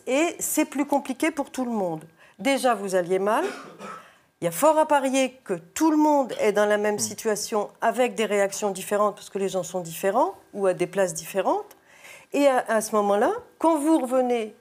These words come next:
Speaker 1: euh, euh, du bureau du médecin du travail, vous êtes encore plus en difficulté. Et à partir de là, assez rapidement,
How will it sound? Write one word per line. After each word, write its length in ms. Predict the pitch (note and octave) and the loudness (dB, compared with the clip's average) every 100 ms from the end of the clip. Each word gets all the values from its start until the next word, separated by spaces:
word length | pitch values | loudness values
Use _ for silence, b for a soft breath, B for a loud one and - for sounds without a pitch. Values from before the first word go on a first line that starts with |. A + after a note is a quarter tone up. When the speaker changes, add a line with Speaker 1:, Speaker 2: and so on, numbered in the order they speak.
| _ - | _ -2
Speaker 1:
euh, 360 | G3+ G3 G3 | 0 2 2
euh, 40 | F#3 | 0
du 200 | F3 G3+ | -2 -4
bureau 300 | F3+ F#3 F#3+ | 0 2 0
du 140 | F3 | 0
médecin 340 | F3+ E3+ - E3+ | -4 -2 -2 -2
du 120 | E3 | -4
travail, 320 | G3 G3+ F4+ A4 B B B _ | -2 0 0 -2 B B B _
vous 440 | F#3+ G3+ D#4+ E4 B3+ G3 C4+ | -10 0 2 2 -2 0 2
êtes 280 | F#4 - - _ | 2 -2 -20 _
encore 520 | C#4+ E4 - F4 - | -2 -2 0 0 0
plus 360 | - G3+ - - | -8 -8 -8 -12
en 40 | |
difficulté. 720 | D#3+ E3+ - D#3+ E3 - D#3 C3+ b b b | -12 -12 -14 -14 -14 -10 -10 -10 b b b
Et 140 | A#3+ D#4+ | 2 2
à 80 | |
partir 400 | F#4+ E4 - C#4 | 2 -2 0 0
de 80 | A3 | 0
là, 380 | A3 G#3+ B3 D#4+ b b b b | 0 2 0 -2 b b b b
assez 320 | C#4+ D4+ - | 0 2 2
rapidement, 720 | D#4+ A3+ G#3+ G3+ G#3+ A3 C4+ | 2 0 -4 -6 -2 0 0